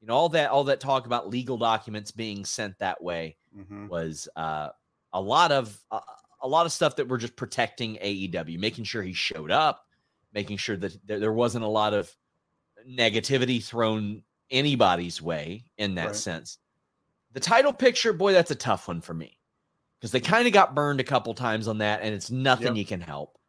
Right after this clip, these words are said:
Speaker 1: It's just unfortunate injuries.
Speaker 2: Yeah.
Speaker 1: That sucks. 'Cause whether or not any of this happened, Punk was dropping that title.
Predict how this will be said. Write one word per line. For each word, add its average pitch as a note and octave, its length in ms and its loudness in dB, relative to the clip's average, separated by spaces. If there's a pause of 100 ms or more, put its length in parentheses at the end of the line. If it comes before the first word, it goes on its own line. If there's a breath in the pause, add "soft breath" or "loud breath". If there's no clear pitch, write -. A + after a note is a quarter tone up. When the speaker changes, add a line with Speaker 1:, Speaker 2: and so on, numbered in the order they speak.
(140)
Speaker 1:
It's D3 240 0
just D3 340 0
unfortunate B2 760 0
injuries. F#2 580 -4
Speaker 2:
Yeah. F2 80 -16 (480)
Speaker 1:
That C3+ 280 6
sucks. - 480 -2 (380 soft breath)
'Cause D#3 220 0
whether G3 460 4
or F#3+ 140 2
not D3 440 0
any D#3 280 2
of C3+ 120 2
this C3+ 160 2
happened, C3 500 2 (220)
Punk D3+ 240 0
was B2+ 120 -2
dropping A#2+ 340 6
that G2+ 180 -2
title. E2+ 440 -2